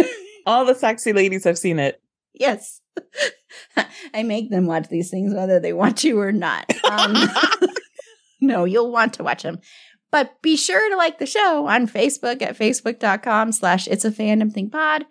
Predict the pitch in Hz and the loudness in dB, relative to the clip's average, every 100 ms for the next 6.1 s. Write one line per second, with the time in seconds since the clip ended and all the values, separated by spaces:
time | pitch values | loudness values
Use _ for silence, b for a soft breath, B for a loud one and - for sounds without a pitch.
0 | b b b - 415 349 285 294 302 294 | b b b 0 0 0 0 2 2 2
1 | 233 - 214 226 240 240 - 226 220 220 | 0 0 0 0 0 -4 -6 -6 -4 -2
2 | 214 214 214 - 208 - 214 180 170 185 | -2 -2 -4 -4 -6 -2 0 0 0 0
3 | 190 B B B B - 277 302 320 240 | 0 B B B B 0 2 4 2 2
4 | 285 277 - 339 349 339 349 269 - 269 | 2 2 -2 -2 0 2 2 2 2 0
5 | 311 294 294 269 269 294 330 370 320 294 | 0 0 2 2 2 0 -4 -2 2 2